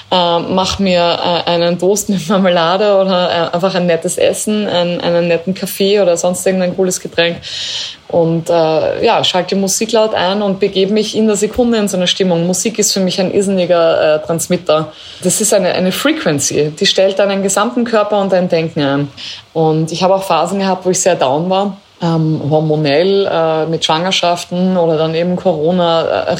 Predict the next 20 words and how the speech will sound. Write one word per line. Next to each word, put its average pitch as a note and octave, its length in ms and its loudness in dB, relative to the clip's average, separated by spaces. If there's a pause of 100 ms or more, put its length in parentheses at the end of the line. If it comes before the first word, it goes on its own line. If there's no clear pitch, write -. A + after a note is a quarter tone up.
riesige F3+ 380 0
Angstzustände. E3 800 -2
Was D#3+ 140 -4
passiert E3+ 320 -4
mit E3+ 160 -4
meiner D#3+ 180 -2
Firma? F3 260 -2
Geht E3 160 -2
jetzt E3+ 220 -2
den E3+ 100 0
Bach - 240 -4
runter E3+ 240 0
und E3+ 100 0
ich E3 180 -4 (440)
stehe - 240 0
daneben F3+ 380 2
und F3 140 0
kann F3 200 0
nur E3+ 140 -2
zuschauen. G3 640 -2